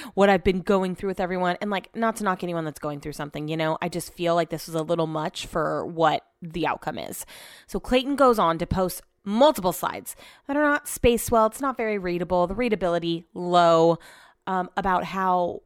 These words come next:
he was, he's, he's feeling some type of way now that he's not in the spotlight anymore. Like, when you're The Bachelor, you have all this attention, always, your mentions are always popping, and you have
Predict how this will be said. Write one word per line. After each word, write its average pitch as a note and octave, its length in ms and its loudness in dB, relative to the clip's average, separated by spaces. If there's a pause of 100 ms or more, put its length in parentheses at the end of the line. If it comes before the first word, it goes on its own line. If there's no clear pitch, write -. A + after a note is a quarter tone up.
(120)
he G3 760 -8 (440)
was, F3+ 680 2
he's, F#3 300 -12
he's F#3 280 -8
feeling A#3 540 0
some G3 240 -4
type F3+ 220 -4
of F3 80 -6
way D3+ 480 0 (500)
now F3 300 2
that E3 100 0
he's D3+ 160 -4
not D#3+ 120 -2
in - 40 -10
the D3+ 60 -6
spotlight D3+ 420 -4
anymore. D#3 420 -8 (240)
Like, G3+ 120 -14
when F#3 120 -2
you're E3+ 140 0
The E3 100 -4
Bachelor, A#3 760 4 (340)
you F3 140 -6
have D#3+ 140 -2
all D3+ 120 -2
this D3+ 140 -12
attention, A3+ 1080 2 (160)
always, E3 320 -4
your D3 120 -8
mentions G3+ 520 0
are G#3 60 6
always G3 220 2
popping, G3+ 800 4 (300)
and E3+ 180 -4
you E3+ 60 -2
have E3 220 -2